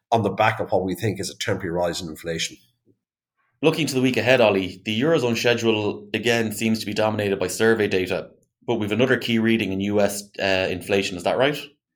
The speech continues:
Speaker 1: Yeah, and that's gonna be, that's a broad measure of inflation. It covers all of consumer spending, and it's the one that the Federal Reserve watch very closely because it's, it's, it's such an all-encompassing,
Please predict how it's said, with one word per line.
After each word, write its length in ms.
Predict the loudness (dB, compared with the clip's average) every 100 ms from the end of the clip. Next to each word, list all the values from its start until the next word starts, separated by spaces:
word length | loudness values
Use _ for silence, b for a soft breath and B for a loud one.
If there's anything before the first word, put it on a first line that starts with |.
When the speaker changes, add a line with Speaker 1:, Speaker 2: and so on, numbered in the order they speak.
| _
Speaker 1:
Yeah, 360 | 2 4 4 2
and 140 | -6 -2
that's 300 | 0 0 0
gonna 160 | 2 2
be, 140 | 2
that's 160 | -2 -2
a 60 | -4
broad 480 | 4 10 10 10
measure 240 | 4 4 2
of 60 |
inflation. 440 | 0 2 2 2 -2
It 100 | -10
covers 300 | -4 -2 0
all 260 | 6 6
of 120 | 4 -2
consumer 400 | -4 -2 -2 -2
spending, 500 | -2 -2 0 -4 -6
and 100 | -8
it's 140 | -6 -6
the 80 |
one 260 | -4 2 2
that 140 | 2
the 80 | -4
Federal 320 | 2 2 2
Reserve 440 | 0 -2 2 2 2
watch 260 | 2 2 0
very 180 | -2 -4
closely 540 | -2 -2 -2 -6 -10 B B B -8
because 280 | -6 -4 -6
it's, 240 | -6 -8
it's, 120 | -14 -10
it's 200 | -6 -4
such 280 | -4 -4 -6 -4
an 100 | 2
all-encompassing, 760 | 4 2 -2 -12 -10 -10 -12